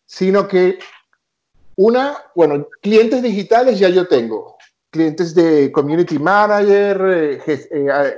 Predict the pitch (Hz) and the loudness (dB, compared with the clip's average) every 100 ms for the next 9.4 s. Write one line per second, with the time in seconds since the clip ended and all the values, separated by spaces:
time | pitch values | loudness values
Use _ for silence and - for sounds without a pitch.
0 | - 147 143 147 139 - 170 160 147 135 | -12 0 4 4 2 0 2 4 4 2
1 | 120 - 156 139 139 131 123 143 156 147 | -2 -14 -20 -8 -4 -4 0 0 0 -4
2 | 123 185 196 208 180 160 170 185 196 226 | -4 0 2 0 -4 -6 -2 0 0 0
3 | 226 - _ _ - 147 151 156 190 185 | -2 -6 _ _ 0 0 2 0 0 0
4 | 147 139 135 170 156 156 147 160 147 185 | 2 0 0 -2 -2 -4 -6 -4 0 2
5 | 208 220 220 214 170 139 127 117 127 139 | 4 4 4 4 2 -2 -2 -4 -4 -2
6 | 127 107 - 117 143 139 - - 135 139 | 0 -2 -4 -8 -6 -4 -6 -2 0 0
7 | 170 175 127 139 147 196 226 214 185 147 | 0 -2 0 0 4 4 6 4 2 -2
8 | 147 165 147 147 156 156 147 208 240 226 | -2 -4 -2 -2 -2 -4 -4 0 0 0
9 | - - 175 143 | 0 2 2 0